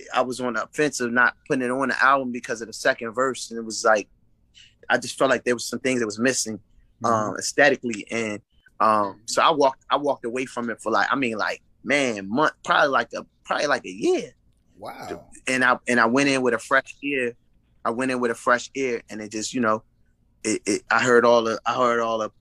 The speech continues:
Speaker 1: all the, all the, you know, cherries on top that need to go here and there, and the dips and the flips.
Speaker 2: Yeah.
Speaker 1: And, um, and yeah, man, that's the one, another one of my favorite. Um, it's one of my favorite records from my catalog.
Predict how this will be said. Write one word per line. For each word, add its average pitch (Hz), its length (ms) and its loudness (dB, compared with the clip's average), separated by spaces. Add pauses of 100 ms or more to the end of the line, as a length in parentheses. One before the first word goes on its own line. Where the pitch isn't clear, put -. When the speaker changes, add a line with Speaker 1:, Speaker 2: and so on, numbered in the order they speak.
Speaker 1:
all 117 220 0
the, 107 160 -4
all 113 240 -2
the, 104 200 -6
you 123 100 -4
know, 107 180 -2
cherries 117 420 2
on 101 140 -6
top - 320 -2
that 101 80 -8
need 104 180 -10
to 104 60 -4
go 101 180 2
here 110 360 2
and 107 100 -6
there, 110 340 0
and 98 100 -12
the 95 160 -18
dips - 320 2
and 101 120 -6
the 92 40 -10
flips. - 520 2 (200)
Speaker 2:
Yeah. 117 240 -6
Speaker 1:
And, 104 340 4
um, 104 420 2 (160)
and 117 160 4
yeah, 123 180 6
man, 113 300 0
that's - 340 -4 (260)
the 117 80 -6
one, 117 220 0
another 117 340 4
one 113 140 -2
of 110 80 -2
my 107 120 0
favorite. 110 520 -2 (420)
Um, 104 420 0 (180)
it's - 120 -10
one 214 140 6
of 196 60 4
my 151 100 4
favorite 143 320 -2
records 123 320 -2
from 120 140 -10
my 101 100 -4
catalog. 107 680 -2